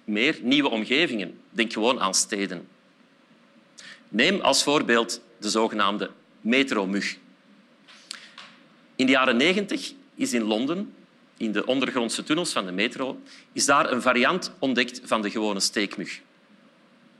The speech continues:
Die beestjes zijn eigenlijk uiterlijk niet te onderscheiden van de muggen boven de grond. Maar die hebben wel op een aantal, eh, vlakken een ander gedrag.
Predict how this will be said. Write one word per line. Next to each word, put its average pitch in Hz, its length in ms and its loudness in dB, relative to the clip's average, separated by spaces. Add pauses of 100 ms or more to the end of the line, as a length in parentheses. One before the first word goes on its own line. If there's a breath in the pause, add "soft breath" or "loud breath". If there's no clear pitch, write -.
Die 104 140 -4
beestjes 120 400 0
zijn 113 200 2
eigenlijk 101 400 0
uiterlijk 123 480 0
niet 131 220 0
te - 80 -6
onderscheiden 135 680 0
van 107 280 0
de 101 240 -2
muggen 101 500 -4
boven 147 340 2
de 170 60 2
grond. 180 400 -4 (1200 loud breath)
Maar 127 140 2
die 131 100 2
hebben 180 180 2
wel 180 220 4
op - 200 -4
een 147 80 0
aantal, 147 520 2
eh, 117 220 0
vlakken 131 380 0
een 113 100 -2
ander 107 240 0
gedrag. 90 360 -2